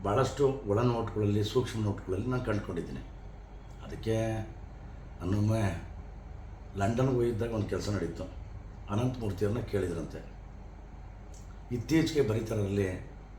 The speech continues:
ಯಾರು ನಿಮಗೆ ತುಂಬ ಕಾಡ್ತಾರೆ, ಯಾರು ಇಷ್ಟ?" "ಯಾರೂ ಇಲ್ಲ." ಅವನು ಸ್ವಲ್ಪ ಹೊತ್ತು ಯೋಚನೆ ಮಾಡಿ, "ಇರೋರು ಸ್ವಲ್ಪ ವಿವೇಕ್ ಶಾನ್ಭೋಗ್ ಅವ್ರು ವಾಸಿ" ಅಂತ. ನನಗೆ ಕಾಡ್ತು.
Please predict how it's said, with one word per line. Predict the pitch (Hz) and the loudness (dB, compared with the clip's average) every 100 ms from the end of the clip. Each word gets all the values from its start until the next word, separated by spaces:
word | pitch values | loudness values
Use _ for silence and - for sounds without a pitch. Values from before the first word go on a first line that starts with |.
| - - - | -14 -8 2
ಯಾರು | 101 135 | 6 6
ನಿಮಗೆ | 127 113 | 4 2
ತುಂಬ | 107 110 107 | 0 2 2
ಕಾಡ್ತಾರೆ, | 101 92 87 90 87 | 2 -2 -2 -2 0
ಯಾರು | 82 | 0
ಇಷ್ಟ?" | 76 - - - - - - - - | -2 -8 -12 -12 -14 -14 -14 -8 2
"ಯಾರೂ | 117 92 | 4 4
ಇಲ್ಲ." | 76 69 - - - - - - - - - - - - - - - - - - - - - - - - - - - - - - - 107 | 2 -2 -8 -14 -16 -16 -16 -14 -14 -12 -12 -12 -12 -12 -12 -12 -14 -14 -14 -14 -14 -14 -14 -14 -14 -14 -14 -14 -14 -14 -14 -14 -12 -6
ಅವನು | 123 | -6
ಸ್ವಲ್ಪ | - 131 | -2 -2
ಹೊತ್ತು | 127 123 | 0 2
ಯೋಚನೆ | 123 120 | 2 0
ಮಾಡಿ, | 117 107 - - - - - 127 | -4 -6 -10 -14 -14 -14 4 6
"ಇರೋರು | 151 147 | 6 4
ಸ್ವಲ್ಪ | 135 127 117 98 - - - - - 104 | 2 0 0 -2 -4 -10 -14 -14 -6 6
ವಿವೇಕ್ | 135 139 | 10 10
ಶಾನ್ಭೋಗ್ | - 104 110 104 | 6 2 2 2
ಅವ್ರು | 104 | 2
ವಾಸಿ" | 92 85 - 82 | 2 0 0 -4
ಅಂತ. | - - - - - - - - - - - - - - | -6 -10 -14 -14 -14 -14 -14 -14 -14 -14 -14 -14 -14 -10
ನನಗೆ | 120 127 98 | -8 -8 -4
ಕಾಡ್ತು. | 101 92 - | -4 -6 -10